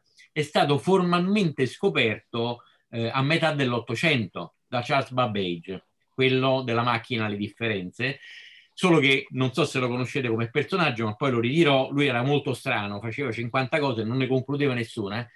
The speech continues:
quindi lui ha scoperto questa cosa e fondamentalmente non l'ha pubblicato. È stato pubblicato qualche anno dopo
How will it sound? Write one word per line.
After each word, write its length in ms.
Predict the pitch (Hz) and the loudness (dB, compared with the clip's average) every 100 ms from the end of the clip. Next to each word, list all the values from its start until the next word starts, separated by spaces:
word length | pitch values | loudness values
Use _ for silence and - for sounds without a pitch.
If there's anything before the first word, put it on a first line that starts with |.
| _ | _
quindi 220 | 143 131 | -2 2
lui 160 | 151 147 | 2 2
ha 80 | |
scoperto 460 | - 151 160 143 127 | 0 0 0 0 0
questa 280 | 127 135 180 | -2 -2 -2
cosa 180 | 131 113 | -2 -4
e 40 | |
fondamentalmente 800 | 113 131 135 143 151 123 107 107 | -6 -4 -4 -4 -4 -4 -4 -4
non 120 | 104 | -4
l'ha 120 | 98 | -6
pubblicato. 600 | - 92 95 80 80 87 _ - _ | -6 -6 -6 -6 -10 -16 _ -20 _
È 100 | - | -14
stato 280 | 110 143 131 | -6 0 2
pubblicato 560 | 131 127 135 139 139 117 | 2 2 2 2 2 2
qualche 300 | 123 123 131 | 0 0 0
anno 180 | 131 139 | 0 2
dopo 480 | 120 110 107 110 | 2 2 0 -4